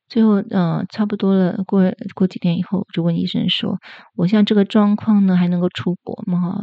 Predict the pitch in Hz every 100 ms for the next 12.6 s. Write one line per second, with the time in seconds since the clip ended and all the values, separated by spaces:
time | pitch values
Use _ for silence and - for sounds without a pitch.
0 | 196 180 180 _ 180 170 170 - 185 -
1 | 165 170 - 170 - - - - - _
2 | _ - - - _ 208 202 196 190 -
3 | 185 208 _ _ _ _ _ - - 180
4 | - 180 202 160 170 170 - 151 175 -
5 | 180 190 165 147 165 - 175 - - 156
6 | - 190 180 190 196 - - - - -
7 | 170 175 185 - 190 202 190 175 170 175
8 | 180 - 180 185 - - - _ _ -
9 | - - - 175 - 196 185 185 170 190
10 | 180 180 165 175 156 - 180 175 165 -
11 | - 170 165 175 - - 170 175 170 165
12 | 165 - - - -